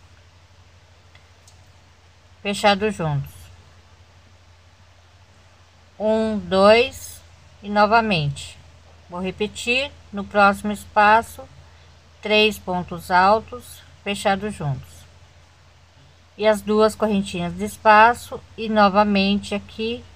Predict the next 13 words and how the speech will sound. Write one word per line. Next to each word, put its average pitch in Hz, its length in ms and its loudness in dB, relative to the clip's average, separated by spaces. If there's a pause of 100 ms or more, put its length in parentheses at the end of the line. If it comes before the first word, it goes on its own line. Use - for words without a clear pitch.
(420)
no 202 160 -2
último 214 300 -2
espaço, 185 600 2 (140)
três 202 400 0
pontos 180 560 -8
altos, 196 680 0 (1000)
fechados 196 480 -2
juntos. 147 380 -4 (1500)
Um, 262 380 -2 (260)
dois, 208 580 0 (300)
três 220 320 2
correntinhas. 202 1040 -4 (1200)
Aqui, 214 540 -2